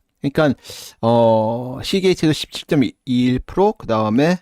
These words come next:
웨스턴 디지털도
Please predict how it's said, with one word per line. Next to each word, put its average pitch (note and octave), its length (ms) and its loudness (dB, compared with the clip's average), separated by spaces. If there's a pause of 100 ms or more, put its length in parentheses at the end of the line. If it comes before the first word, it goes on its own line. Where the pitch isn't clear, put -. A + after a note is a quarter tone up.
(2000)
웨스턴 A#2+ 260 0
디지털도 A#2+ 800 0